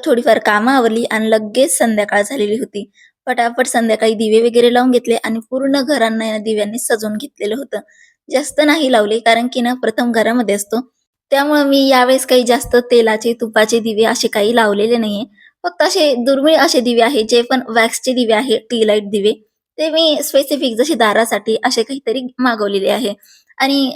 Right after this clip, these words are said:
जर इ-, अ, सपोज फर्निचरमध्ये जर, अ, डेकोर करायचे तर यासाठी मी ना जे इलेक्ट्रिक, अ,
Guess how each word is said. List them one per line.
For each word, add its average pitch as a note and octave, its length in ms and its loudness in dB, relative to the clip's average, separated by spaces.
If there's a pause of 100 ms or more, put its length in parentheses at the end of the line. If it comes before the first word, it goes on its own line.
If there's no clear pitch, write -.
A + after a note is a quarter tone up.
(100)
जर C4 100 4
इ-, B3 300 0
अ, A3+ 360 -2 (600)
सपोज A3+ 360 -4
फर्निचरमध्ये A#3+ 760 2
जर, A3+ 200 2
अ, A3 200 2 (480)
डेकोर A3 340 -2
करायचे G3+ 380 -4
तर A#3 240 0
यासाठी B3+ 400 0
मी C4 160 0
ना A#3+ 140 -2
जे B3+ 140 0
इलेक्ट्रिक, A#3 580 0
अ, A3 180 2